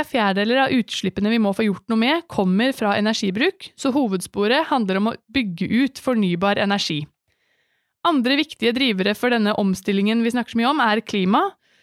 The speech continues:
utvikling av arbeidsplasser og ny industri, der særlig det siste har fått en ordentlig dytt av pandemien,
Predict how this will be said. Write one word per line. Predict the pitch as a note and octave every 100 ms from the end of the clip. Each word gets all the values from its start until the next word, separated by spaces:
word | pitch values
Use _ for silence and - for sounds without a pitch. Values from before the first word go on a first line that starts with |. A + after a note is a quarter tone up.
| _
utvikling | - G#3 - G#3+ A#3 A3+
av | G#3 G#3+
arbeidsplasser | A3 F#3+ F3+ - F#3 - C4+ C#4+
og | - G#3+
ny | G#3+ F#3+ F#3+ F#3+
industri, | F#3+ G#3 A3 C#4 F4+ - - -
der | - A#3+
særlig | B3 G#3+
det | B3+
siste | - - -
har | G3
fått | G#3 A3+
en | -
ordentlig | F#3 - A3+ F3+
dytt | - -
av | F#3+ F3+
pandemien, | G3+ G3+ G#3 F#3 D4+ F4